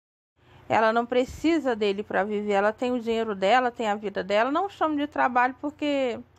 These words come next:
eu não considero pegar um, um celular e gravar qualquer besteira e dizer que é trabalho, né?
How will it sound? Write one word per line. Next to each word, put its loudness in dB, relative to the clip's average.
eu 2
não 0
considero 0
pegar 2
um, -4
um -6
celular 2
e -4
gravar 0
qualquer -4
besteira -2
e -4
dizer -2
que -8
é -6
trabalho, 0
né? -4